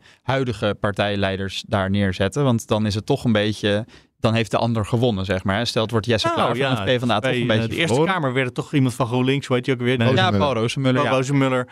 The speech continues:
Speaker 1: Eh, nee, het
Speaker 2: Dat
Speaker 1: kan, het kan
Speaker 2: ja.
Speaker 1: natuurlijk. Maar Eerste Kamer is misschien, daar zit toch nog wat minder ego en nog wat minder,
Speaker 2: Ja.
Speaker 1: eh, belang aan. Eh, nou, dat is niet onbelangrijk, maar het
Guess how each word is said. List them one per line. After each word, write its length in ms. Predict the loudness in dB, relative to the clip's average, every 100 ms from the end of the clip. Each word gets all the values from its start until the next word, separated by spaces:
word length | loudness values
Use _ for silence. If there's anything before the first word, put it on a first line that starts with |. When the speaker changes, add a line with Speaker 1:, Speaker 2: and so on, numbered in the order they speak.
| -2
Speaker 1:
Eh, 100 | -2
nee, 180 | -2 -2 -2
het 100 | 0
Speaker 2:
Dat 80 | -2
Speaker 1:
kan, 200 | -2 -8
het 160 | -16 -4
kan 120 | -2
Speaker 2:
ja. 40 | -2 -6
Speaker 1:
natuurlijk. 420 | -2 0 2 2
Maar 100 | 0
Eerste 220 | 0 -2
Kamer 240 | -2 -2 -2
is 80 |
misschien, 280 | -6 0 2
daar 180 | 2 0
zit 160 | -2 -4
toch 160 | -2
nog 120 | -2
wat 120 | -2 2
minder 320 | 2 2 2
ego 500 | 2 2 0 0 0
en 160 | -2
nog 180 | -2 -2
wat 140 | -2 0
minder, 420 | 0 0 0 2
Speaker 2:
Ja. 320 | 2 0 0 0
Speaker 1:
eh, 80 | 0
belang 320 | 0 0 0
aan. 260 | -2 -2 -6 -16 -20 _
Eh, 120 | -2 0
nou, 140 | 0
dat 160 | 0 0
is 200 | -4 0
niet 180 | 0
onbelangrijk, 500 | 2 0 2 0 -2
maar 200 | -2 -2 -2
het 140 | -8